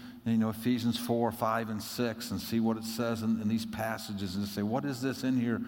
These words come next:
What's it saying? What, what is God saying to me?" And, and then in life, just be open. I've known so many people, and I, this is one of the ways I, I love it when it ha-,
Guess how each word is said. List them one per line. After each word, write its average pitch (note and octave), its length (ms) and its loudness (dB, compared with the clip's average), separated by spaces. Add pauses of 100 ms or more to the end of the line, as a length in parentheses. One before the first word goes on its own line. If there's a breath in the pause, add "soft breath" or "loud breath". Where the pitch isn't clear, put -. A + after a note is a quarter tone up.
(240 loud breath)
What's A#2+ 220 0
it A#2 100 -8
saying? B2+ 580 2
What, A#2 200 0
what B2+ 140 0
is G#2+ 120 -6
God A#2 340 0
saying A2+ 380 0
to F#2 60 -2
me?" F2 180 -4 (1500 soft breath)
And, C3 160 -2
and C#3 140 0
then E3 140 0
in E3+ 140 -2
life, C#3+ 240 2 (240)
just A2+ 420 -6
be A#2+ 140 0
open. G#2 240 -2
I've G#2+ 140 0
known A#2 160 2
so C3+ 200 -2
many C#3+ 160 -2
people, G2+ 300 -4
and G2 120 -2
I, G#2+ 320 -2 (120)
this C3 200 -4
is B2+ 100 -8
one B2+ 160 0
of B2+ 80 0
the A#2+ 40 -2
ways A#2+ 260 -2
I, A2+ 80 2
I G#2+ 160 -2
love B2+ 400 0
it E3 160 -2
when B2 160 2
it G#2+ 100 -2
ha-, B2 260 -2